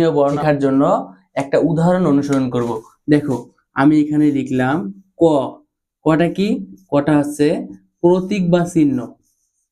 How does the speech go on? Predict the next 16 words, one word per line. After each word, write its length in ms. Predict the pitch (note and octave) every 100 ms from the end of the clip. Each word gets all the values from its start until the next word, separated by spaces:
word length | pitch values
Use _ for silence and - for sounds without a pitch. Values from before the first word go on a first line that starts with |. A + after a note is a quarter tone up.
| _ _ _ _ _ _ _ _ _ _ _ _
প্রতীক 340 | D3 D3 D3+ D3
বা 160 | C#3+ C3+ G3 - - - _ _
চিহ্ন। 340 | - D#3 D#3 C3 - - _ _ _ _ _ _ _ - - _ _ _ _ _ _ _ _ _ _ - - - C#3
ভাষা 260 | C3 C#3+ G3
লেখার 320 | F3+ E3+ E3+ C#3+
জন্য 180 | C3+ C3+ E3 - - E3
এই 80 | F#3
প্রতীক 380 | F3 F3 F3 G3+ E3
বা 100 | F#3 F3+
চিহ্নগুলোকে 640 | F3+ F3 F3+ E3+ E3 D#3 D3
আমরা 160 | C#3 C#3 C3+
যখন 320 | C3 C#3 E3 A3+ - _
মুখে 300 | E3 F#3 G3+ G3+
উচ্চারণ 380 | F#3 - F3+ F3
করব, 200 | D3+ C3 A#2+ - _ _
তখন 240 | D3 F3+